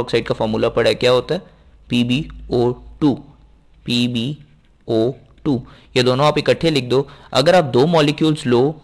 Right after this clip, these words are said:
पी बी ओ के और इनके साथ अटैच कर दो एक मॉलिक्यूल पी बी ओ टू का, यानी दो दफ़ा lead टू oxide और एक दफ़ा lead four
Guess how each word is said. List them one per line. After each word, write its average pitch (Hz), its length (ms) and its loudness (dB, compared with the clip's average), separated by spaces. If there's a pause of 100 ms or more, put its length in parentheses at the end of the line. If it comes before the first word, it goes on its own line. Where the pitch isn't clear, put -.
(100)
पी 131 140 0
बी 135 180 -2
ओ 139 220 2 (100)
के 123 220 -2 (320)
और 135 120 2
इनके 151 220 0
साथ 139 220 2
अटैच 143 360 2
कर 123 200 0
दो 120 340 -2
एक 147 200 -2
मॉलिक्यूल 131 540 0 (500)
पी 131 120 2
बी 139 120 0
ओ - 200 2
टू 156 240 2
का, 113 180 2 (440)
यानी 131 180 2
दो 123 220 4
दफ़ा 170 220 2
lead 143 260 2
टू 180 120 -2 (100)
oxide 180 380 0 (180)
और 139 100 2
एक 147 160 2
दफ़ा 143 200 2
lead 127 380 2
four 135 160 4